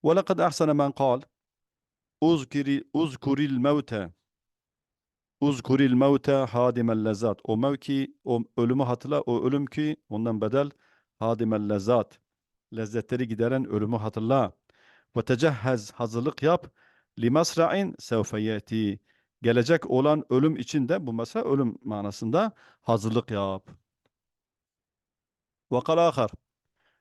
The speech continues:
وَاذْكُرِ الْمَوْتَ تَجِدْهُ رَاحَةً.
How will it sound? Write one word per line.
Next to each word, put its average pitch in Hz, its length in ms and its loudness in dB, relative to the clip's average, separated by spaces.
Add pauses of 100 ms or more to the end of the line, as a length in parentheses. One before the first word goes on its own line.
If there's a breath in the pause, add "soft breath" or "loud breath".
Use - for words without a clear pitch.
(180)
وَاذْكُرِ 143 380 2
الْمَوْتَ 139 680 0 (100)
تَجِدْهُ 123 380 -4 (100)
رَاحَةً. 120 680 0